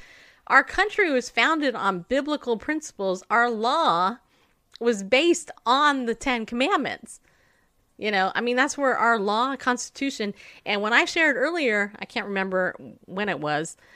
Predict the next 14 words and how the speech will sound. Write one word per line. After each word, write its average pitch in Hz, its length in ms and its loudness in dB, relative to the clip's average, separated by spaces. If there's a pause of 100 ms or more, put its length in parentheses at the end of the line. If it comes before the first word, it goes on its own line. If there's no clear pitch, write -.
(200)
but 208 160 2
I 233 100 6
shared 233 440 0
with 175 80 -8
somebody, 180 580 0
maybe 196 180 -4
it 165 100 -4
was 180 180 -6
us, 170 340 -4
I 180 80 -10
can't 180 220 -12
remember, 254 580 6 (540)
<laughs> - 560 -8
that, 233 380 6